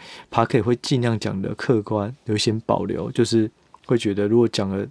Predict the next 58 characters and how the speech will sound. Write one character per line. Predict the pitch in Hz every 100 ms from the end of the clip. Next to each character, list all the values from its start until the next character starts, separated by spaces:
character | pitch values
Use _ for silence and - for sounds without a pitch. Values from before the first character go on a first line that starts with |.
| -
太， | 131 107 101 - _ - - _
太 | - 135
直 | - 104
接， | 101 110 104 104 _ _
很 | - 107
多 | 117
人 | 127
他 | 113 120
是 | 120 117
比 | - 104
较 | 113
没 | 110
有 |
判 | 92 104
断 | 104 98
能 | 95 92
力， | 98 110 _ _ -
他 | 113
可 | -
能 | 104 -
一 |
听 | - 110 107
到 | 101
就 | 101 -
跳 | - 104
下 | 98
去 | 104
买， | 101 - 139
可 | 110
是 | -
他 | 113 117
没 | 107
有 |
去 | - -
判 | 120
断 | 107 104
现 | 113
在 |
的 | 104 98
价 | - 101
位 | 101
适 | 98
不 | 101
适 | 95 - 101
合， | 92 98
然 | 101
后 | 104 110 - -
资 | - 127
产 | 107
配 | 92 110
置 | 101 107
该 | 101
怎 | 98 101
么 | 104
做。 | - 98 95 - - - - _ _
对， | 117 107
所 | 113
以 | 107